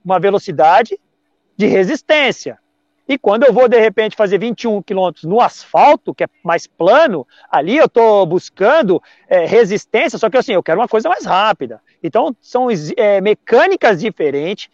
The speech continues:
estímulos diferentes, exigências diferentes, porém, em terrenos diferentes. Então, o, o, o que eu falo, tanto pra aluno, pra seguidor, mesmo você sendo corredor de montanha,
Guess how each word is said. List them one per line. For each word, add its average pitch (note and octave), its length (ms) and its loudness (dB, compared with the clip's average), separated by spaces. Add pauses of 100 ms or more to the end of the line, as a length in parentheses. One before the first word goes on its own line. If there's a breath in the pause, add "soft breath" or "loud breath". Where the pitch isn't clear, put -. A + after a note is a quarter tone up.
(180)
estímulos C#4 760 -2
diferentes, D#3+ 800 -6 (140)
exigências G#3 840 0
diferentes, E3+ 680 -6 (220)
porém, C#4 480 2 (120)
em D4 80 -4
terrenos B3 460 0
diferentes. A3 640 -4 (480)
Então, D4 400 0
o, C4 360 -2
o, A#3 340 -4
o - 40 -4
que D4 120 -2
eu F4 80 0
falo, A3 400 2
tanto A3 240 -4
pra A3 160 0
aluno, F#3+ 380 2
pra G3+ 120 -2
seguidor, E3 600 -2 (760)
mesmo F4 380 2
você A3+ 140 -2
sendo A#3+ 200 -2
corredor G#3 360 2
de G3 60 -4
montanha, F#3+ 760 -2